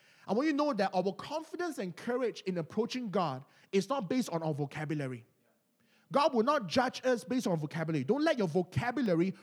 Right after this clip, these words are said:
rob you of courage to come before God. You know, our confidence comes from Jesus when he taught us how to pray. So let's go back to Matthew chapter six again.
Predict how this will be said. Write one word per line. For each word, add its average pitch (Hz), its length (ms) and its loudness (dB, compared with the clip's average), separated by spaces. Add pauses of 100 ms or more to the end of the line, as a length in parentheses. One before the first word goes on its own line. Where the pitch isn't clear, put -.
(200)
rob 269 360 2
you 262 200 2
of 165 240 -6
courage 214 320 4
to 160 80 -6
come 190 200 -4
before 147 300 -2
God. 127 220 -8 (640)
You 190 80 2
know, 247 220 6
our 247 480 2 (240)
confidence 311 840 0 (200)
comes 330 400 -2
from 208 380 0
Jesus 202 640 2
when 202 140 -2
he 196 140 -4
taught 269 320 -4
us 277 220 -4
how 240 320 -4
to 185 120 -8
pray. 170 320 0 (420)
So 262 140 0
let's 294 200 6
go 285 180 -2
back 277 260 -2
to 220 240 2 (180)
Matthew 262 300 -2
chapter - 300 -8
six - 320 -4
again. 175 280 -2